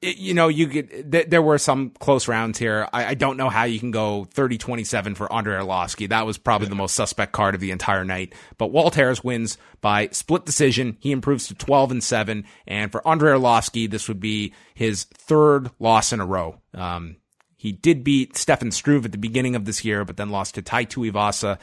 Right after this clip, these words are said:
and Shamil Abdurakhimov. So Andrei Arlovski has a propensity of going on these long losing streaks, and then he turns it around at some point. So we will see what twenty nineteen holds for him. But I don't see this guy stepping away from fighting as long as the U F C is willing to promote him.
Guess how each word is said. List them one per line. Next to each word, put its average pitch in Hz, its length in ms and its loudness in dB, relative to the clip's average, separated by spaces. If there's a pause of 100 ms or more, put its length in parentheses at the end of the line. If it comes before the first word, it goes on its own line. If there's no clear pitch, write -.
(180)
and 101 140 -4
Shamil 110 640 2
Abdurakhimov. 98 960 -2
So 87 300 -2 (420)
Andrei 208 240 2
Arlovski 180 480 2
has 143 140 0
a 120 40 -8
propensity 113 540 -6
of 95 100 -8
going 120 280 -4
on 113 80 -6
these 104 160 -6
long 143 400 -2
losing 151 320 0
streaks, 156 480 -2 (380)
and 135 120 -2
then 151 120 4
he 151 60 0
turns 156 340 0
it 151 60 4
around 120 520 0
at 107 180 -2
some 117 200 0
point. 101 280 -2
So 107 240 0
we 104 160 0
will 127 120 0
see 151 160 2
what 151 240 2
twenty 143 240 -2
nineteen 123 400 -2
holds 107 260 2
for 95 140 -2
him. 87 180 -4
But 92 240 -6
I 127 120 0
don't 180 200 2
see 196 120 0
this 151 180 0
guy 120 340 2 (240)
stepping 131 380 0
away 113 200 2
from 104 160 -8
fighting 87 460 -4
as 101 140 -4
long 110 280 2
as 104 180 0
the 104 100 0
U 104 100 4
F 101 80 2
C - 160 0
is 95 140 -2
willing 95 300 -2
to 90 300 0
promote 92 360 -2
him. 85 120 -14